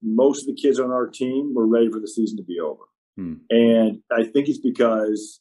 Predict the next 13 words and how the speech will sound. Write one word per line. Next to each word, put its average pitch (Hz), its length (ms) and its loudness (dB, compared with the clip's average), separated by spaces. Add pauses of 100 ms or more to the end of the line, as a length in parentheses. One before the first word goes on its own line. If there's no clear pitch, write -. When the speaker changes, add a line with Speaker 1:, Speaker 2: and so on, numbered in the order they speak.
Speaker 1:
I 120 140 0
had 123 240 0
that 120 200 -2
moment 117 360 -2
of, 101 460 -8 (640)
"You're 107 120 -10
good 101 240 -4
at - 80 -20
this, 98 160 0
bro. 98 300 -4
Don't 107 200 -6
change 104 280 -6
anything." 95 400 -4